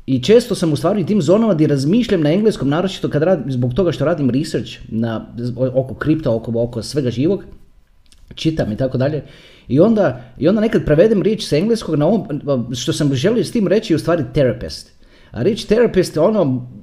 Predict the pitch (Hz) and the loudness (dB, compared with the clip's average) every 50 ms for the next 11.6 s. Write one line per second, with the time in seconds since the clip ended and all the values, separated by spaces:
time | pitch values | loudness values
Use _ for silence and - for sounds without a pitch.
0 | - - 127 139 139 147 190 233 208 196 - 185 165 147 139 123 - 180 226 247 | -14 -10 -6 -2 0 2 2 2 2 0 0 0 2 2 0 0 2 2 4 4
1 | 214 156 - 214 - - 139 170 208 220 220 175 - - 180 160 - - 131 - | 4 4 4 2 2 2 2 2 4 4 2 2 2 2 0 0 0 -2 -4 0
2 | 143 156 160 160 156 135 107 101 120 123 123 151 175 233 220 185 143 190 202 190 | 2 2 2 2 0 -2 -2 -2 -2 -2 -2 -2 0 0 0 0 0 -2 -2 0
3 | 190 165 127 165 175 - 147 156 170 165 - 127 - 143 135 123 - 123 120 - | 2 2 2 2 2 2 4 4 4 4 2 -2 0 0 0 0 -4 -8 -6 -4
4 | 123 113 117 107 95 - - - - - - - - - - - _ - - 127 | -2 -2 -2 -2 -4 -8 -16 -20 -20 -20 -20 -20 -20 -20 -20 -16 _ 2 4 4
5 | - - 156 156 185 185 - 156 135 165 180 - 165 139 156 160 - 123 110 113 | 4 4 6 6 6 6 4 2 0 0 0 0 0 0 0 0 0 0 -2 -2
6 | 117 117 117 113 117 117 117 123 113 131 127 127 135 127 113 110 - - 107 110 | -2 -2 -2 -2 -2 -4 -4 -2 -2 -2 -2 0 0 0 0 0 -2 -2 -4 -2
7 | 110 120 123 123 - - - - - - - _ _ _ _ _ _ _ _ _ | -2 -2 -4 -4 -6 -8 -10 -10 -14 -20 -20 _ _ _ _ _ _ _ _ _
8 | _ _ _ - - - - - - - - - - - - 131 165 214 226 185 | _ _ _ -20 -20 -20 -20 -20 -20 -20 -20 -20 -20 -10 -4 0 2 2 2 2
9 | 160 147 165 214 202 - - 147 131 117 - 185 - - 156 127 120 113 123 151 | 4 4 2 2 2 0 -2 -2 0 2 2 2 2 0 0 0 0 0 0 0
10 | 175 160 - - - - 135 147 151 127 107 110 101 - 117 113 127 135 143 120 | 0 0 -2 -6 -4 -4 -2 0 0 0 -2 -2 -4 -4 -4 -2 -2 -2 -2 -2
11 | 104 123 120 123 120 - 85 82 71 - - - | -2 -2 -4 -4 -4 -6 -8 -10 -12 -14 -16 -20